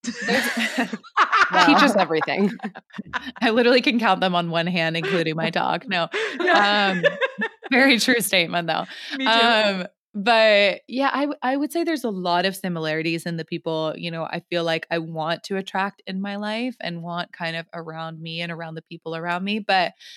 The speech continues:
Speaker 2: um, you know, in a business, I think that talent and innovation and curiosity and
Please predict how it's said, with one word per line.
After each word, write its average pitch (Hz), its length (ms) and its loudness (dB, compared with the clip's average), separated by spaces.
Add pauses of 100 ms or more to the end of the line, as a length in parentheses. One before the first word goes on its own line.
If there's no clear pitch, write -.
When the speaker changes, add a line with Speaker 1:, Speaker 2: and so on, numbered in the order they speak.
(500)
Speaker 2:
um, 175 460 0 (640)
you 247 100 0
know, 240 80 0
in 247 160 0
a 294 80 2
business, 196 800 -4
I 190 280 -2
think 180 460 -4 (220)
that 175 540 -2 (920)
talent 214 840 -2 (340)
and 185 640 2
innovation 180 1000 -6
and 180 260 -8 (180)
curiosity 196 1080 -6
and 170 600 -6